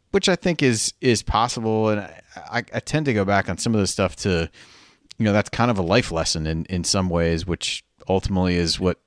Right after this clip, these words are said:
some of this should be doing. And I, you know, hesitate to put the, the greater good of an athletic program kinda over the, you know, obviously anything can get to an extreme, but, but if that teaches somebody a lesson about managing time and priorities and things like that,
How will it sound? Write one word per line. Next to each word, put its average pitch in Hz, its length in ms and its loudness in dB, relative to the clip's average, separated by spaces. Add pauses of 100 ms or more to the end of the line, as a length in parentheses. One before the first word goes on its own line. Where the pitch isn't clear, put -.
some 95 200 0
of 92 60 2
this 87 120 2
should 110 200 2
be 90 120 -2
doing. 82 380 0
And 82 80 0
I, 85 300 0 (680)
you 98 160 0
know, 90 60 -2 (220)
hesitate 98 540 0
to 87 140 -2
put 101 360 2 (180)
the, 92 300 0
the 90 160 0
greater 92 360 0
good 95 280 2
of 87 140 0
an 92 120 2
athletic 95 440 0
program 92 680 2 (140)
kinda 101 260 0
over 98 300 4
the, 90 480 0 (800)
you 110 100 -2
know, 87 160 0
obviously 101 380 0
anything 98 280 2
can 90 120 -8
get 90 140 -2
to 95 100 -4
an 87 100 0
extreme, 87 520 -4
but, 85 300 -4
but 95 140 2
if 95 120 -2
that 120 200 2
teaches 123 300 -2
somebody 101 360 0
a 90 60 0
lesson 101 320 -2
about 87 280 0
managing 92 440 -2
time 95 380 -4
and 85 100 -4
priorities 98 640 2
and 85 120 -4
things 92 200 -4
like 92 180 -4
that, - 340 0